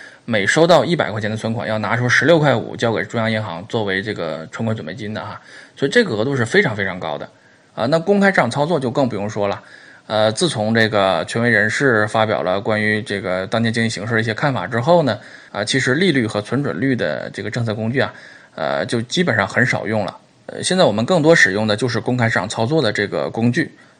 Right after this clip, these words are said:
啊，比如逆回购啊，啊，比如这个M L F啊，啊，比如这个S L F啊，就是中期借贷便利和短期借贷便利啊，以及央行的另外一个公开市场操作的货币工具叫做抵押补充贷款，就是所谓的P S L啊，等等。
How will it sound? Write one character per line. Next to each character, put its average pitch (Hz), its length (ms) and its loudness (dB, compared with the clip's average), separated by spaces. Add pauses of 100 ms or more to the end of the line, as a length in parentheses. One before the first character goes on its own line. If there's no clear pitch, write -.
啊， 107 180 -4
比 104 100 -4
如 107 120 2
逆 135 180 2
回 110 180 2
购 139 160 6
啊， 110 200 2 (320)
啊， 107 180 0
比 107 100 -4
如 101 160 0
这 107 160 4
个 101 340 2
M 113 260 0
L 110 160 4
F 107 420 0
啊， - 260 2 (120)
啊， 117 100 -4
比 - 140 -6
如 113 160 0
这 117 120 4
个 117 100 2
S - 360 2
L 117 220 6
F 104 320 4
啊， 104 120 4 (160)
就 - 120 -10
是 104 160 -6
中 139 180 0
期 127 100 0
借 123 120 0
贷 113 120 4
便 113 160 2
利 110 140 0
和 107 140 -2
短 110 200 -2
期 120 140 -6
借 135 80 0
贷 123 100 2
便 135 160 4
利 175 200 0 (340)
啊， 123 180 -2
以 120 120 -2
及 127 160 -2
央 135 120 4
行 117 160 -2
的 120 120 4
另 156 120 2
外 175 160 4
一 113 140 0
个 117 180 0
公 127 140 -8
开 123 140 2
市 131 80 2
场 110 120 0
操 113 200 -2
作 120 200 0
的 101 280 0
货 127 160 -6
币 123 100 0
工 135 160 0
具 147 140 0
叫 113 160 0
做 110 180 -2 (140)
抵 110 160 -4
押 135 180 2
补 104 180 -8
充 135 200 -2
贷 147 180 2
款， - 240 -8
就 110 100 -8
是 110 60 -6
所 78 140 -8
谓 98 80 -6
的 104 80 -6
P - 280 -2
S 113 240 -2
L 101 200 0
啊， 98 240 -8
等 107 120 -6
等。 110 140 -4